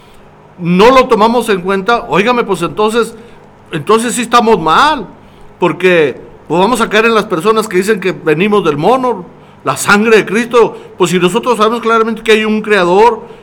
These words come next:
y que hay un Señor que hizo todo lo posible y lo está haciendo,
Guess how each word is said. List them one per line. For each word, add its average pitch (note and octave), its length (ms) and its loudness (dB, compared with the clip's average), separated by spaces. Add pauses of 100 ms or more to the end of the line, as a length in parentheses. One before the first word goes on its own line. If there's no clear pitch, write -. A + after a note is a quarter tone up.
y D#3+ 140 -4
que F3+ 160 0
hay G#3 160 2
un A3 520 0
Señor G3 640 4 (380)
que E3 580 2
hizo B3 260 0
todo B3+ 340 4
lo A3+ 180 4
posible G#3+ 460 -2
y F#3 80 -4
lo E3 100 0
está E3+ 200 0
haciendo, A#3+ 680 2